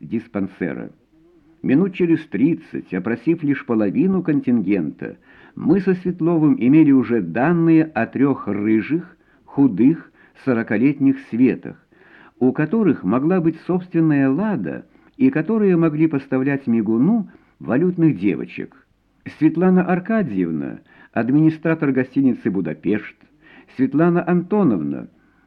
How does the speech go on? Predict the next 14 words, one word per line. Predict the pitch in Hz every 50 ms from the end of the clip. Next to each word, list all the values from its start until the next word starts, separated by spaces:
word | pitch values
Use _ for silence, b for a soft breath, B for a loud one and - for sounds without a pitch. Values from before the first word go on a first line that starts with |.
| b b
хозяйка | - - 160 160 139 160 170 175 170 175 165 160
тайного | 160 - - 127 143 156 160 156 160 156 156
публичного | 147 156 151 135 120 135 135 - 135 139 135 135 131
дома | 98 113 117 120 110 113
на | 113 113
проспекте | 110 - 110 107 - - 110 107 101 - - 104
Мира, | 98 98 101 98 95 101 92 90 _ _ _ b b b b b b b - -
Светлана | 135 135 131 123 120 120 123 127 123
Францевна, | - 123 123 127 127 123 - - 135 135 143 156 160 160 160 _ _ -
заведующая | 92 85 95 113 117 143 143 139 143 139 135 135 - 131 131 127 120
секцией | - - 120 139 143 - - - 139 127 110
женской | 85 - 110 127 131 123 - 135 131
косметики | 131 127 120 - 117 123 127 120 131 123 123 135
гума. | 131 123 104 87 62 62 57 53